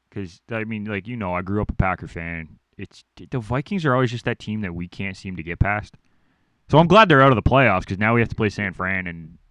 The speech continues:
God, who knows what this Packer team, but, um, yeah, like, it's, the Vikings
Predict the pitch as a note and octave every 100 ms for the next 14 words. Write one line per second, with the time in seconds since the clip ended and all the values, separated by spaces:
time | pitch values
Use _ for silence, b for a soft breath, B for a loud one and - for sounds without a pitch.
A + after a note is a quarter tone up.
0 | - - - _ _ _ C#3+ A#2+ G2 C#3+
1 | D#3 A2 G#2+ F#2 - G2 - F2+ F2+ E2+
2 | E2+ E2 - F2 D#2 - b b b b
3 | b b E2+ E2+ F2 E2+ E2+ - _ _
4 | _ _ _ _ _ _ _ _ - D#3
5 | E2+ E2+ A2 G#2+ - _ - A#2 A2 C3+
6 | F#3